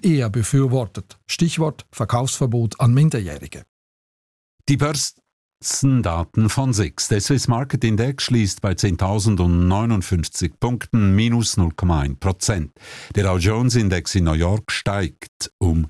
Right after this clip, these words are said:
Speaker 2: null Komma drei Prozent. Der Euro wird zu einem Franken null neun achtundfünfzig gehandelt und der Dollar zu neunundneunzig Rappen null sieben.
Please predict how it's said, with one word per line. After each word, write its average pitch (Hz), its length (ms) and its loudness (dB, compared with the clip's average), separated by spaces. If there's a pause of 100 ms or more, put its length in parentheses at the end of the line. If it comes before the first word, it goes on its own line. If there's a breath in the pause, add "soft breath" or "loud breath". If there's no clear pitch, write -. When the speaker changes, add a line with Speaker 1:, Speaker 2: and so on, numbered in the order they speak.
Speaker 2:
null 117 200 2
Komma 104 220 0
drei 78 360 -4
Prozent. 98 480 -2 (640 loud breath)
Der 98 100 0
Euro 131 260 2
wird 151 140 2
zu 123 100 -2
einem 95 140 0
Franken 98 460 0
null 113 240 2
neun 90 380 0
achtundfünfzig 92 880 -2
gehandelt 101 500 0
und 95 160 0
der 95 80 0
Dollar 104 380 0
zu 101 200 0
neunundneunzig 90 800 0
Rappen 78 380 0
null 101 220 4
sieben. 85 500 -2